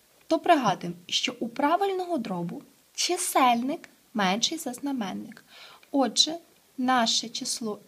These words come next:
ікс повинно бути меншим за сім. А натуральні числа менші за сім у нас один, два, три, чотири,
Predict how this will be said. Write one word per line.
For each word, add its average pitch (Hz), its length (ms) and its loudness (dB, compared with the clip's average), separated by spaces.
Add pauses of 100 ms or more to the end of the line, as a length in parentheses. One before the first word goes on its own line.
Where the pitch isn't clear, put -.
ікс 277 480 2 (720)
повинно 240 440 0
бути 196 360 -6
меншим 202 720 -4
за 233 340 -4 (280)
сім. - 420 -4 (1040)
А 214 200 0 (2000)
натуральні 339 680 4
числа 226 500 -4
менші 294 560 -2
за 262 240 0
сім - 460 -4 (500)
у 233 120 0
нас 214 460 -2
один, 202 640 -4 (880)
два, 202 480 -4 (920)
три, 240 420 -2 (600)
чотири, 233 840 -4